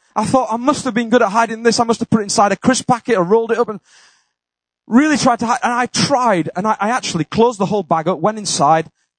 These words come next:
carried on getting ready, and then I thought, "Actually, I need to try again." So I went back out, undid the whole thing, went back in again. I thought, "I didn't try hard enough." I went through the bag. This thing absolutely stank.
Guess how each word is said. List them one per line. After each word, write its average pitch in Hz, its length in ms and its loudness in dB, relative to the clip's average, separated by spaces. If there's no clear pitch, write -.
carried 233 240 2
on 240 140 -6
getting 196 260 -2
ready, 202 220 2
and 180 100 0
then 196 100 -2
I 190 40 -2
thought, 160 260 -10
"Actually, 170 280 -2
I 143 60 0
need 160 120 -8
to - 80 -8
try 135 240 0
again." 143 240 -6
So 151 120 -4
I - 20 4
went 165 180 0
back 185 160 -6
out, 165 160 0
undid 185 260 0
the 165 100 0
whole 208 140 -6
thing, 180 300 -2
went 220 220 0
back 233 220 0
in 220 100 2
again. 208 240 0
I 190 60 0
thought, 180 160 -2
"I 175 60 2
didn't 202 180 -8
try 202 180 2
hard 208 220 2
enough." 220 240 0
I 170 60 2
went 202 180 -2
through 240 200 -2
the 196 60 2
bag. 208 300 -4
This 214 240 0
thing 175 380 -2
absolutely 202 720 0
stank. - 800 -4